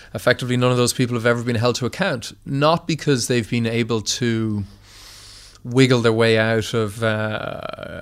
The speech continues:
of, of, of the laws in this country. It's really boils down to the fact that there are very few, uh, laws that these people have broken. And if the United Nations is to be believed, that's lar-, and the O E C D, that's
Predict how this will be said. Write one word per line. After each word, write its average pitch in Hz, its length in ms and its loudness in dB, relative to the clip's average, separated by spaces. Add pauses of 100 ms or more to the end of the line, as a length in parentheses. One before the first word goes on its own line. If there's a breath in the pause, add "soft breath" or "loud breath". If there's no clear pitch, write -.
(160)
of, 110 360 -2
of, 113 300 -2
of 110 180 -6
the 113 80 -2
laws 113 420 2
in 113 80 -2
this 107 140 -2
country. 117 400 -8
It's - 240 -12
really 131 500 2 (300)
boils 113 280 0
down 117 140 -4
to - 60 -12
the 107 60 -14
fact 113 180 -4
that 113 120 -10
there 117 240 -6
are 113 380 0 (840 soft breath)
very 120 460 4
few, 117 680 -4 (440 loud breath)
uh, 117 560 -8
laws 113 400 2
that 117 160 -6
these 117 180 -4
people 117 260 -4
have 104 120 -6
broken. 156 480 -2
And 117 300 -6
if 113 120 -8
the 120 100 -4
United 117 500 -2
Nations 117 420 0
is 107 160 -6
to - 100 -8
be 110 140 -4
believed, 117 460 -4
that's - 360 -6
lar-, 117 280 -8
and 113 180 -4
the 113 140 -6
O 113 100 -6
E 120 40 -6
C 117 160 -4
D, 117 260 -2 (400 loud breath)
that's - 420 -6